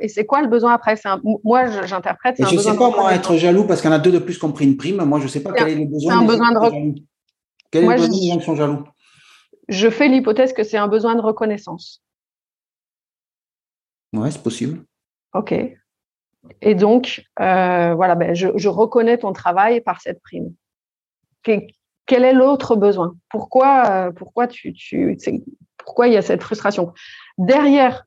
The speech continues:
Speaker 1: une frustration, il y a toujours un besoin non rejoint. Donc, il y a peut-être, euh, voilà, je, je voulais être reconnue,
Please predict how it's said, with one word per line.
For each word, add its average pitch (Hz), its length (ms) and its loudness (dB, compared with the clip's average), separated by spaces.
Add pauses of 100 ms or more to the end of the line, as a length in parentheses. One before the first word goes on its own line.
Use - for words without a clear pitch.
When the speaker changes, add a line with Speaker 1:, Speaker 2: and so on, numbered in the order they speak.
Speaker 1:
une 220 140 2
frustration, 226 640 -4
il 226 60 0
y 208 40 4
a 196 60 2
toujours 254 520 0
un 208 140 2
besoin 214 640 2
non 233 340 2
rejoint. 202 460 -2 (960)
Donc, 233 300 -2
il 214 40 0
y 185 40 2
a 180 60 2
peut-être, - 520 -4 (200)
euh, 175 280 -4
voilà, 185 300 2
je, 185 180 -8
je 196 140 0
voulais 226 300 2
être 240 260 -2
reconnue, 233 560 0